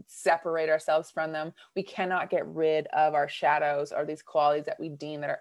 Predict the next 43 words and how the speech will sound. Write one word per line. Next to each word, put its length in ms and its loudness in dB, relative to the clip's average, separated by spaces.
unattractable 840 -2
and, 160 -6
you 100 -8
know, 240 -6
just 240 -8
not 300 -4
part 180 -2
of 100 -4
who 100 -10
we 140 -6
are 160 0
as 120 -8
human 220 -14
beings. 440 -14
So 320 4
ob-, 160 2
obviously 640 2
that 200 2
means 180 -2
that 100 2
we 80 -2
repress, 600 -4
repress 460 -2
them. 220 -8
Any, 340 -4
just 120 -4
like 180 8
anything 340 4
we 120 -6
want 160 -2
to 60 -4
repress, 400 -2
right? 180 2
Bad 220 4
memories, 300 -2
things 180 -10
like 100 -2
that. 140 2
We 80 -2
try 220 0
and 100 -4
repress 460 0
them 380 -6